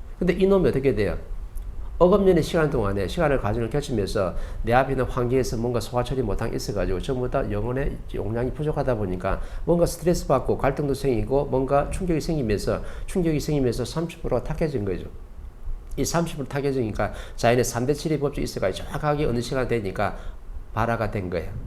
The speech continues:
그래서 대우주에 뭐가 있냐면, 대우주를 잘 봐야 돼요. 대우주에 누가 있냐면 우리 원소 에너지, 영혼 신들이 칠십 프로짜리 거기 딱 있어요. 여기 우리 고향이 아니라니까.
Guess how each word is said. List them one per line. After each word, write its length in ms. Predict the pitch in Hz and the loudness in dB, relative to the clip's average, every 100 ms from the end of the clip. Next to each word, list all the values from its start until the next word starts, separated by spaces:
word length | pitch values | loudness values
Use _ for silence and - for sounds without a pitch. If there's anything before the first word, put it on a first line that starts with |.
| - | -4
그래서 200 | 139 123 90 - - - | -2 -2 -4 -10 -8 4
대우주에 540 | 156 160 156 180 160 | 6 6 2 0 0
뭐가 240 | 104 110 139 | 0 2 2
있냐면, 560 | 143 98 107 104 82 - - - - - - - | 2 2 0 0 -2 -8 -14 -14 -12 -12 -8 4
대우주를 420 | 170 160 160 160 | 6 6 2 0
잘 240 | - 135 | -2 -2
봐야 180 | 139 160 | 2 4
돼요. 240 | 104 95 104 | 4 2 2
대우주에 400 | 151 139 143 139 | 0 2 0 0
누가 200 | 107 131 | 2 2
있냐면 400 | 135 101 107 95 | 2 2 0 0
우리 260 | 113 127 143 | 0 2 2
원소 360 | 104 110 131 | 2 0 0
에너지, 460 | 127 104 101 92 90 | 0 2 0 0 -2
영혼 240 | 104 107 139 | 0 2 2
신들이 360 | 165 147 113 | 0 0 0
칠십 320 | 101 160 151 151 | 0 -2 -4 -2
프로짜리 380 | 131 117 107 | -2 0 0
거기 160 | 90 123 | 0 0
딱 160 | - 156 | 0 0
있어요. 280 | 160 120 - - - - - - - - - - - - - - - | 2 0 -2 -8 -12 -12 -14 -12 -12 -12 -14 -12 -10 -8 -8 -8 0
여기 180 | 151 190 | 6 8
우리 120 | 151 | 8
고향이 280 | 165 143 180 | 8 6 6
아니라니까. 640 | 110 117 165 151 104 110 | 4 4 4 4 0 -2